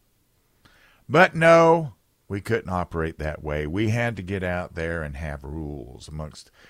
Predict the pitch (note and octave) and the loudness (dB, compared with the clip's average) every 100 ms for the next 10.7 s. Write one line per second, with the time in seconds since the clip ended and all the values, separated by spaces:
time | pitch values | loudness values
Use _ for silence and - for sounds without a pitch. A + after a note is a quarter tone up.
0 | - C3+ B2+ F#2+ F2 C#2+ A#1+ - - _ | -6 -4 -2 -2 -4 -6 -12 -16 -20 _
1 | _ _ _ _ _ _ _ _ _ _ | _ _ _ _ _ _ _ _ _ _
2 | _ _ _ _ _ _ _ _ _ _ | _ _ _ _ _ _ _ _ _ _
3 | _ _ _ _ _ _ _ _ _ _ | _ _ _ _ _ _ _ _ _ _
4 | _ _ _ _ _ _ _ - - _ | _ _ _ _ _ _ _ -20 -20 _
5 | _ - F#3 E3 E3 C3+ F#3 G3+ F#3 D3 | _ 2 2 4 2 2 4 4 2 -2
6 | B2+ A#2 G2+ _ _ _ _ _ _ _ | -4 -8 -14 _ _ _ _ _ _ _
7 | - A#2 C3 C3 A#2 - _ _ _ _ | -8 -4 0 0 -2 -10 _ _ _ _
8 | _ _ _ _ _ _ _ F2+ G#2 B2+ | _ _ _ _ _ _ _ -4 0 0
9 | A#2+ G2+ F2 D#2 C#2 A#2+ A2+ D#2+ C#2 - | 0 -2 -2 -4 -8 -4 -2 -2 -6 -8
10 | E2+ C#2+ - - - - | -8 -8 -10 -14 -16 -18